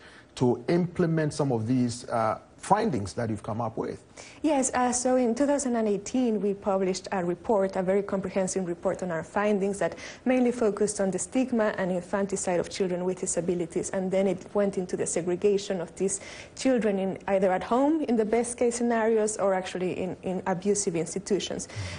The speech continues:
Speaker 2: And then we also se-, uh, put a clear set of recommendations to the government in this report, and we met with government officials and we explained to them,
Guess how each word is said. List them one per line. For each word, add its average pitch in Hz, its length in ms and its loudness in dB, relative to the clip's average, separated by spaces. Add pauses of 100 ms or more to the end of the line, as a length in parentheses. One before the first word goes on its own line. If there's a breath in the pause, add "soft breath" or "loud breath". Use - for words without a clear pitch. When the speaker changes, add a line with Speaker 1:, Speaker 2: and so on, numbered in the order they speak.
(100)
Speaker 2:
And 220 180 4
then 233 140 4
we 226 80 2
also 240 400 2
se-, - 340 0
uh, 202 240 2
put 208 260 0
a 196 120 2
clear 226 480 2
set 208 240 0
of 202 100 -8
recommendations 185 640 -2
to 185 120 -2
the 175 80 0
government 180 540 -2
in 180 80 -4
this 175 200 -6
report, 262 400 2
and 196 140 2
we 185 80 0
met 196 200 0
with 190 160 -4
government 214 560 2
officials 202 540 -2
and 175 100 -6
we 175 120 -2
explained 220 460 0
to 208 100 -2
them, 202 240 2